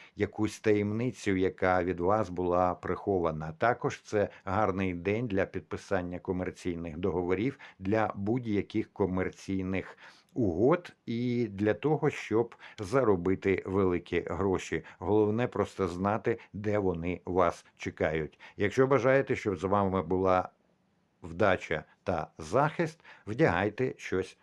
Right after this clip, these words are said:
помаранчевого кольору. Що стосується самого дня,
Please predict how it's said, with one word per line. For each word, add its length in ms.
помаранчевого 1000
кольору. 480
Що 200
стосується 680
самого 500
дня, 440